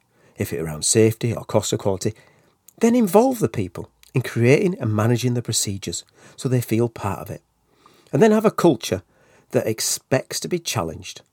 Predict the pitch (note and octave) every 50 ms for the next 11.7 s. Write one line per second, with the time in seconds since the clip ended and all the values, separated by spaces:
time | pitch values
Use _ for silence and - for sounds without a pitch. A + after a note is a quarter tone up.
0 | _ _ _ _ A#2+ A#2+ A#2 G2+ A#2+ - - - - F3 F#3 - - - - -
1 | - - - - - D3 C#3 A2+ - F2+ C#2+ - _ - - _ _ _ - A2+
2 | G#2+ F#2+ F2+ - - - A2 G2+ F#2 - - - - _ _ _ _ _ _ _
3 | _ _ _ _ - B2+ C3+ C3+ - A3 B3+ C#4+ C#4+ F#3+ G2 D2+ D2 D#2+ G#2 -
4 | - _ _ _ _ _ _ - C3 B2 - - C#3+ E3+ - - - E3 - B2+
5 | G#2 F#2 F2+ - - _ - - - - - - E4+ - - - E2 - - _
6 | _ _ _ _ _ _ _ - A#2+ - - G#2+ A2 A2 A#2+ D3 - - - -
7 | - - G2+ G2 - - A2 A2 A#2 A#2 A#2+ - C3 - _ _ _ - G#2+ -
8 | - G#2 G2+ - - - _ - - - - G2+ G2+ F#2 F2 F2+ F2+ - - _
9 | _ _ _ - - - - _ - C3+ B2+ A3 G#3+ F#3 - D3+ C#3+ - - -
10 | D3+ - - - - _ _ _ A2+ G2 - - - - G2+ F#2 - - _ _
11 | _ _ - - F2 E2+ E2+ E2 E2+ - - - E2+ E2+